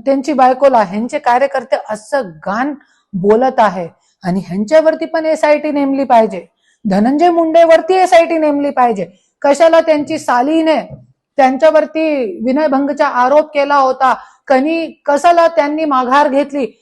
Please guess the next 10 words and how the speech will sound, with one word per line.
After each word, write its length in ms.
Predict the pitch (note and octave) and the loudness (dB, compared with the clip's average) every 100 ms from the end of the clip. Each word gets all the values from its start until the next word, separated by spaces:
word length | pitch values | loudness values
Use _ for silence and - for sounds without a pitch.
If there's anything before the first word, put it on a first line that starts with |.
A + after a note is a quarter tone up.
| _ _ | _ _
हे 80 | D4+ | -4
सगळी 280 | D#4 D4+ F4+ | -2 0 0
गोष्टीवरती 560 | F#4 F4+ F#4 F4+ F4+ F4+ | -2 -2 -2 -4 -2 0
एसआयटी 440 | E4+ E4 E4+ E4+ | 0 2 0 0
नेमली 260 | E4 D#4 D4+ | -4 -4 -4
पाहिजे. 260 | C#4 A#3+ | -4 -4
कशाला 400 | B3+ C#4 D4 D#4 | -4 -4 -2 0
मुंबई 380 | D4+ C#4 C#4+ D4+ | 0 0 0 0
सोडून 340 | D4 C#4+ D4 | -2 -4 -4
ती 360 | C#4 D4+ D#4 | -6 -6 -6